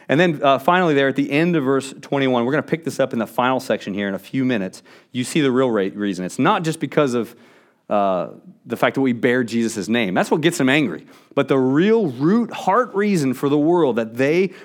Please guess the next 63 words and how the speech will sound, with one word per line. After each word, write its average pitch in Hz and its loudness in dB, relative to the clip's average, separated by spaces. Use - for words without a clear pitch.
persecuted 185 -2
Christ 104 -2
and 120 0
they 127 2
will 131 2
persecute 196 -4
us, 113 0
and - -10
you 110 -2
see 151 0
it 151 -2
there 135 2
at 131 -4
the 120 0
end 117 2
of 110 2
verse 110 0
twenty-one, 98 -2
"because 101 -4
they 107 0
do 135 0
not 175 0
know 123 0
him 135 0
who 120 -2
sent - -4
me." 87 -8
They 95 -6
do 180 0
not 156 -2
know 131 -4
the 110 -8
Father. 87 -6
That 143 2
is 117 0
the 107 -6
real 95 -4
reason. 80 -14
They - -16
do - -4
not 113 -2
know 101 -4
the 92 -6
Father. 85 -4
We're 101 -4
gonna 113 -2
get 107 -6
back 107 0
to - -4
that 104 -2
here 117 -2
in 104 0
a 98 -6
few 113 -2
moments. 110 -2
But 120 -2
again, 127 0
a - -20
few 185 2
application 160 2
points 156 0
for 147 2
us. 143 2